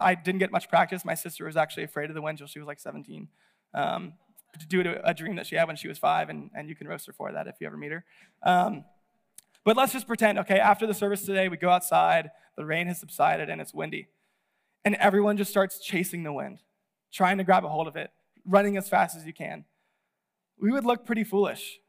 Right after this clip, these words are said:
I think Chris would slip a disc. I think I would tear another A C L. Like, but, but, but it would just look silly. It would look dumb. Like, who are those people, and why are they chasing after imaginary things that they can't catch? So how exciting is it that, that, that we can read this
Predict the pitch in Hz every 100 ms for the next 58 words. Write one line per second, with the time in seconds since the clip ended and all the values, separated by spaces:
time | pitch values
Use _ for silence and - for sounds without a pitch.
0 | _ - 196 220 226 - 208 196 185 202
1 | 180 185 180 - 156 190 196 185 185 185
2 | 175 170 156 160 - 156 151 - 202 196
3 | - - _ _ - - 233 240 285 294
4 | 277 220 247 269 - - 190 - 269 277
5 | 170 185 254 180 147 175 254 208 - _
6 | _ _ - 196 190 - _ _ _ -
7 | 254 247 240 - 240 202 175 151 165 208
8 | 202 208 190 _ _ - 202 208 202 190
9 | 185 196 147 165 165 175 180 170 175 160
10 | - 165 - 160 - 175 - - - _
11 | _ _ _ _ _ _ _ _ _ _
12 | _ _ _ _ _ _ _ _ _ _
13 | - 208 226 226 226 233 220 185 180 190
14 | - 185 180 190 175 190 180 160 202 196
15 | 156 160 -